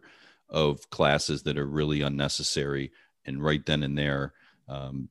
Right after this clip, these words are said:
<laughs> you have a decrease. Do, so a lot of the, uh, critical race theory, I, I didn't have that back in college, but I had certain types of things like that I, I was forced to take. I went to a state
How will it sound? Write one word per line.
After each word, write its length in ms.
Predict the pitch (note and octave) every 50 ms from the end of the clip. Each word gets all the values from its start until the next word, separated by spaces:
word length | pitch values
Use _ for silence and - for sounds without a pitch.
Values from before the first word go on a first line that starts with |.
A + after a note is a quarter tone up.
| _ - -
<laughs> 180 | E2 - - E2
you 160 | E2+ F2 D2+
have 160 | D#2+ D#2 D2
a 60 | D#2
decrease. 340 | D2 D#2+ D2+ - F2+ F2+ E2+
Do, 260 | - - A#2+ A2+ - - - - -
so 320 | - - A#2 G#2 G2+ G2 -
a 60 | G2+
lot 180 | F#2+ G2+ A2+ B2+
of 140 | A#2+ G#2 G2+
the, 260 | F#2+ F#2 E2+ - -
uh, 120 | F2+ E2 E2
critical 500 | - - - G2 F#2+ F2 - F2+ E2 D2+
race 300 | D#2+ F2 F2 E2+ - -
theory, 280 | - F2 E2+ E2+ D#2+
I, 140 | D#2+ F2 F2 - E2+
I 60 | F2
didn't 220 | F#2 F#2 E2 -
have 200 | F2+ E2+ D#2+ D2+
that 220 | E2 D#2+ D#2+ - -
back 180 | D#2 D2+ -
in 100 | D2 C#2+
college, 400 | - - D2 D2 D2 D2+ D2+ -
but 120 | - D2 D2+
I 100 | D2 C#2+
had 300 | D#2 D#2 D2+ D2 C#2+ - - - -
certain 480 | - - - D#2+ - - D2+ D2 D2 C#2+ _ _ _ - - - _ - - D#2
types 260 | D#2+ D2 - - -
of 160 | D2+ C2+ -
things 300 | - D#2 D2 D2 C#2 D2+
like 260 | D#2 D#2 D2+ D2 C#2+ -
that 220 | D2+ D2 D2 C#2+
I, 120 | C#2+ C#2 C#2+ - - - D2
I 20 |
was 180 | C#2 C#2+ D2 -
forced 340 | - - D2+ D2 D2 - -
to 60 | -
take. 300 | - - D2+ C#2 C#2+ -
I 140 | C#2+ C#2+ D2
went 140 | D2+ D2 -
to 100 | D#2 C#2
a 40 |
state 300 | - - - D#2+ D2 C#2